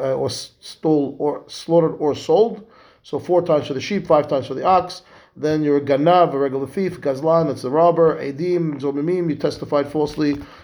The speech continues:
uh, and, uh, you were, you know, you know, you were found to be not even at the scene of the crime. Ha'ones, ra-, rapist, mefateh, seducer, motzi shemra, claimed that his wife wasn't a virgin. Hamitameh, t-, he made his friend's food,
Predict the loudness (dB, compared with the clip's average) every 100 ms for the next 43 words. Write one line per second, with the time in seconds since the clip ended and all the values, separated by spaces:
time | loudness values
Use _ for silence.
0 | -12 -2 0 2 0 -2 -2 0 0 0
1 | 0 2 2 0 -2 -2 -2 -2 -2 0
2 | -2 0 2 2 -2 -4 -2 0 0 0
3 | -2 -4 -6 -8 -6 -6 0 2 4 2
4 | -4 -14 -20 -20 _ -4 0 2 2 0
5 | -8 -14 _ _ _ -20 -16 -6 -4 2
6 | 2 2 0 -4 -6 -6 -2 -2 0 0
7 | 0 -4 -2 -2 -2 -2 -2 -4 -4 0
8 | 2 4 2 0 -4 -2 -4 0 -2 0
9 | -2 -2 -4 0 0 2 0 0 -2 -2
10 | -2 0 2 2 0 -6 -6 -4 -2 -2
11 | -4 -6 -4 -4 -6 -4 -4 -4